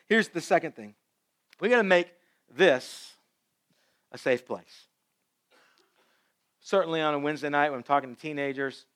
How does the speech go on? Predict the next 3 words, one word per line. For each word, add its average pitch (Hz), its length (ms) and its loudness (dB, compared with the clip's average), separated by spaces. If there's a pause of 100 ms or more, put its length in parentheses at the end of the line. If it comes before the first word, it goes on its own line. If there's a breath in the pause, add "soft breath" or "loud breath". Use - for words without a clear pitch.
(680)
definitely. 110 460 0 (1200)
I, 147 40 -2
I, 151 240 2